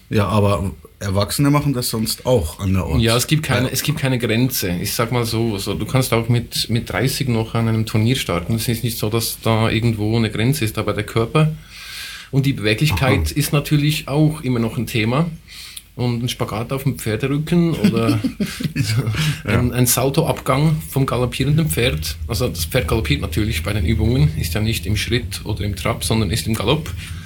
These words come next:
Speaker 2: Ist natürlich dann schon eine Belastung für den Körper, vor allem auch für die Beine, also die Füße.
Speaker 1: Ha. <laughs> Gibt's aber nicht irgendwie international, also doch, hast du ja gesagt, aber nicht.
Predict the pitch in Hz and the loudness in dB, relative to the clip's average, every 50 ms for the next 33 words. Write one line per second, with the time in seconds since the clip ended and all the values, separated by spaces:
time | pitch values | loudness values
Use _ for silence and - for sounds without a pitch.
0 | - - - - - - - - - - 135 127 - 147 143 139 - 143 147 147 | -14 -14 -14 -14 -16 -12 -6 -6 -2 -2 -2 2 2 2 2 4 2 2 2 2
1 | - - 156 156 156 151 - - 127 123 123 117 120 123 123 123 127 165 - - | 2 4 4 6 4 4 2 0 2 2 2 2 2 4 4 2 2 0 -2 0
2 | 120 113 110 - - - 107 107 - - 123 - - - 80 78 78 - - - | 0 0 0 0 -2 -2 -2 -2 0 0 0 0 -2 -6 -8 -8 -8 -10 -12 -10
3 | - 117 117 120 117 113 117 - - 92 95 82 85 87 95 87 80 80 78 - | -4 -2 0 0 0 0 -2 -4 -4 -4 -4 -2 -2 -4 -2 -2 -4 -4 -4 -6
4 | 98 98 110 - 107 110 107 104 98 - - - - - - - - - - - | -6 -6 -4 -6 -6 -6 -6 -6 -6 -6 -8 -10 -12 -12 -14 -16 -16 -18 -20 -18
5 | - - - - - - - 185 185 - - - - - - - 143 - - 120 | -18 -18 -16 -16 -18 0 2 2 2 2 -2 -8 -16 -14 -4 -4 -4 -2 -4 -8
6 | - - - - - - - - - - - - - - - - - - - - | -8 -10 -12 -12 -14 -14 -14 -14 -16 -16 -16 -18 -18 -18 -18 -20 -20 -20 -20 -20
7 | - - - - - - - _ - _ - 131 131 - - - - - - 123 | -20 -20 -20 -20 -20 -20 -20 _ -16 _ -2 -2 -2 -2 -4 -6 -6 -2 0 2
8 | 123 127 123 117 120 127 - - - - 123 131 135 127 123 120 - 113 120 120 | 2 4 4 2 2 0 -2 -6 -4 -4 -2 0 0 -2 -2 0 0 0 0 2
9 | 143 135 120 117 110 - - - 117 104 - - 110 98 113 110 110 139 127 - | 0 0 0 0 -2 -4 -4 -4 -4 -4 0 0 2 2 2 4 4 2 0 2
10 | - 117 101 - 117 104 95 98 107 117 - 104 - 95 98 92 101 113 120 - | 0 -2 0 0 -2 -2 -2 0 -2 -2 -2 -2 -2 0 2 2 2 2 -2 -2